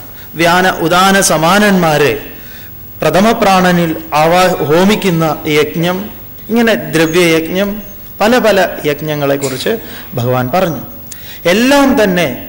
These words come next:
വേദത്തിൽ നിന്ന് അല്ലെങ്കിൽ വിധാതാവിൽ നിന്ന് ആവിർഭവിച്ചതാണ്.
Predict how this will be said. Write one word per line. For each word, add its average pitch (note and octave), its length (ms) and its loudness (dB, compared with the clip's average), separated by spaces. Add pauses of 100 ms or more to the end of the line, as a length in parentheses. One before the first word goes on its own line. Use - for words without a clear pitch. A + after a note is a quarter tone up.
(160)
വേദത്തിൽ F3+ 680 2
നിന്ന് C#3 420 0 (240)
അല്ലെങ്കിൽ C#3+ 580 0
വിധാതാവിൽ E3 800 0
നിന്ന് B2+ 380 -4 (600)
ആവിർഭവിച്ചതാണ്. C3 1080 -2